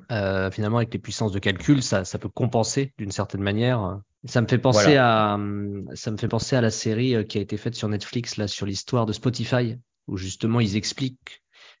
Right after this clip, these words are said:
Speaker 1: euh, c'est, il y avait à l'époque, il y avait Pirate Bay, qui était un site, euh, de streaming illégal. Et, et
Speaker 2: Mhm.
Speaker 1: eux se sont dit, mais ce site-là, en, en user experience, il est,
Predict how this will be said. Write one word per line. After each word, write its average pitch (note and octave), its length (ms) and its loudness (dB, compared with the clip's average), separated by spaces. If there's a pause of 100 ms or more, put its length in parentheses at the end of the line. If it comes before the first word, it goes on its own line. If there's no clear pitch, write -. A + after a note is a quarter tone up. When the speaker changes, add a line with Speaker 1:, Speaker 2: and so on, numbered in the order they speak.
(320)
Speaker 1:
euh, G2 340 0
c'est, - 140 -8
il G#2+ 80 -2
y G#2 80 2
avait G2+ 160 2
à G#2 40 4
l'époque, G#2 260 0
il G2 40 0
y - 20 -2
avait F2 80 -6
Pirate G2+ 300 -2
Bay, A2+ 160 2
qui A#2 80 -10
était - 100 -4
un F#2+ 80 -2
site, - 320 -8
euh, F2+ 180 -8 (540)
de F#2+ 200 -6
streaming A#2 500 2
illégal. G#2+ 560 -2 (720)
Et, F#2 520 -2
et - 20 -6
Speaker 2:
Mhm. G2+ 220 0
Speaker 1:
eux B2+ 160 6
se B2 100 -4
sont G2+ 180 -2
dit, B2+ 200 0
mais G2 240 0
ce F#2 180 -8
site-là, B2 540 0
en, F#2+ 340 -2
en G2 100 -6
user G#2 300 0
experience, G2+ 500 -2
il - 140 -8
est, - 300 -14